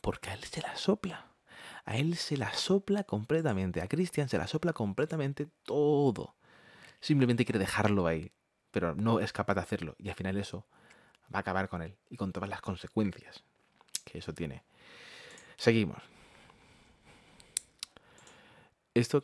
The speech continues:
no me acuerdo qué era. Y para que quede claro, ustedes me dijeron que la invitara. O sea, el novio está hablando con los,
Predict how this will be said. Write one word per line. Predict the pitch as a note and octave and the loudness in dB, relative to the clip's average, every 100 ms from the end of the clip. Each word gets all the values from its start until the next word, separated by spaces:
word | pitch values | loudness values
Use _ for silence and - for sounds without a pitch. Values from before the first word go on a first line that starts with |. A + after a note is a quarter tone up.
| _ | _
no | A#2 | 0
me | G2 | 2
acuerdo | G2+ F#2+ | 2 2
qué | F#2+ | 2
era. | C3+ D#3 - - | 0 -4 -12 -2
Y | C3 | 6
para | A2+ G#2+ | 8 8
que | A2 | 10
quede | C3 C3+ | 10 10
claro, | C3+ | 6
ustedes | D3 B2 C3 | 8 8 8
me | A#2+ | 8
dijeron | G#2 A#2 A#2+ | 6 6 4
que | - | 6
la | A2+ | 6
invitara. | A#2+ G2 G2+ G2+ D3+ F3 _ _ _ _ _ _ _ | 6 6 6 6 4 -4 _ _ _ _ _ _ _
O | - | 4
sea, | - - - | 4 4 2
el | G#2+ G#2+ | 4 6
novio | A2+ B2 | 6 6
está | G#2 | 6
hablando | G2 G2+ | 6 6
con | G2+ | 4
los, | G2+ | 2